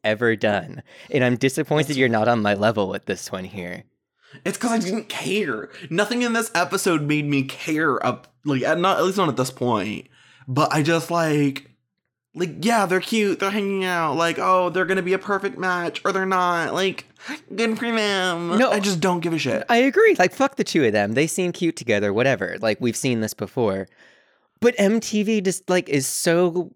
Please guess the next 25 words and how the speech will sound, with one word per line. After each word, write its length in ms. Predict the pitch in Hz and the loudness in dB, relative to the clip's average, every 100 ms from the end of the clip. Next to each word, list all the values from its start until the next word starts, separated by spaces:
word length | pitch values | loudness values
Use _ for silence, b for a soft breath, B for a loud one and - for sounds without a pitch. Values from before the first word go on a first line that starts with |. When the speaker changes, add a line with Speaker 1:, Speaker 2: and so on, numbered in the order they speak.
| _ _ - | _ _ -12
Speaker 1:
at 180 | 147 | -8
the 120 | - 151 | -2 0
level 360 | 143 147 139 | 2 2 2
of, 100 | 123 - | 0 2
"Eh, 160 | 151 | 0
fuck 380 | 135 - 165 180 | 0 0 0 2
it," 240 | 120 98 _ b | 0 0 _ b
that 140 | b 151 | b 0
they'll 100 | 170 | 2
just 260 | 180 180 - _ | 2 0 -6 _
air 320 | 156 160 185 185 | 0 4 4 2
the 80 | 165 | 0
parts 460 | - 156 151 - | 2 4 2 0
where 80 | 143 | 0
the 80 | 135 | 0
players 420 | - 151 143 139 | 2 2 4 2
are 80 | 135 | 0
like, 300 | 123 123 120 | 4 2 0
"Yeah, 220 | 135 135 | 0 0
this 220 | 131 127 143 | 2 0 -2
is 100 | 123 | -2
bullshit. 640 | - 135 170 - 233 220 - | 0 2 2 0 -4 -4 -4
What 140 | 120 | -2
the 80 | 151 | -2
fuck?" 520 | - 196 147 _ - | 4 2 2 _ -20